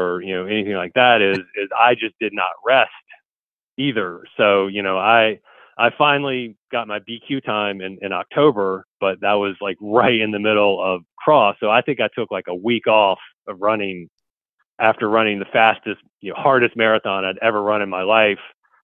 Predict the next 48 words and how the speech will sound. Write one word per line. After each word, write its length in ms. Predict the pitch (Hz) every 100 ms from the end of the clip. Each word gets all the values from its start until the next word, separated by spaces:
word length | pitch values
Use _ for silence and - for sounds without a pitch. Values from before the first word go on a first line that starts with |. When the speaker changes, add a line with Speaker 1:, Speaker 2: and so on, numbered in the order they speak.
| -
Speaker 1:
I 80 | 127
only 220 | 123 113
rested 300 | 117 117 104
for 120 | - 95
a 60 |
week. 260 | 95 104 - - _ _ _ _ _
And 180 | 107 107
then, 480 | 113 110 110 107 104
you 80 | 104
know, 140 | 98
as 80 | 95 -
soon 140 | 135
as 80 | 113
craw 320 | - 135 123 -
finished, 360 | 110 101 92
I 80 | 98
went 200 | 101 107
out 240 | 107 101
and 280 | 95 95 92 - _ _ _ _
ran 220 | 110 113
a 60 | 104
half 280 | 120 117 117
marathon, 840 | 104 101 - 101 101 101 95 92
you 120 | - 90
know, 240 | 87 87 - -
because 340 | 92 107 98 95
it 60 | 104
was 120 | 101
a 40 | 101 104
local 340 | 117 117 104
event 280 | 101 104 101
and 100 | 101
I 40 |
got 180 | 101 101 -
caught 220 | - 101
up 160 | 101 98 _ _ _
running 320 | 113 110 110 104
with 120 | 98
a 60 |
guy 240 | 98 104 101
in 80 | 98
the 80 |
lead 340 | 101 117 113 104
and, 280 | 98 92 92
you 120 | 104
know, 140 | 92 95
ended 260 | 110 104
up, 160 | 107